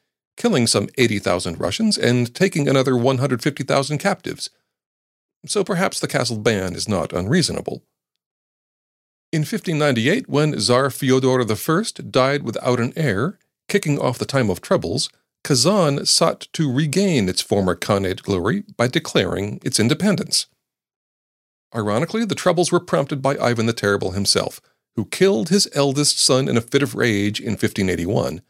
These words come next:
making the younger son, Fyodor, possibly mentally disabled and obviously unfit to rule, the heir apparent. The crisis lasted for fifteen years and included a famine in sixteen oh one to sixteen oh three that killed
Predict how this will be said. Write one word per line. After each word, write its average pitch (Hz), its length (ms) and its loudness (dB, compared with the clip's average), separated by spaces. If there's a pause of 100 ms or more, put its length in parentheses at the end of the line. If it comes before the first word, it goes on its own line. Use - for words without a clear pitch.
(400)
making 113 320 2
the 98 100 0
younger 143 300 2
son, 90 320 -2
Fyodor, - 600 0 (420)
possibly 117 480 0
mentally 92 400 0
disabled 87 480 -2
and - 240 -8
obviously 87 580 -2
unfit - 520 -2
to 90 100 -6
rule, - 480 -2 (540)
the 143 140 0
heir 139 140 2
apparent. - 460 -4 (1600)
The 147 60 -4
crisis 226 420 0
lasted 143 380 0
for 123 100 -6
fifteen 107 460 -2
years 233 400 0
and 123 240 2
included 131 420 2
a 110 120 0
famine 151 580 2
in 107 140 2
sixteen - 360 2
oh 101 80 4
one 107 220 0
to 107 60 0
sixteen - 340 0
oh 95 120 0
three 165 360 0
that 151 240 0
killed 165 340 0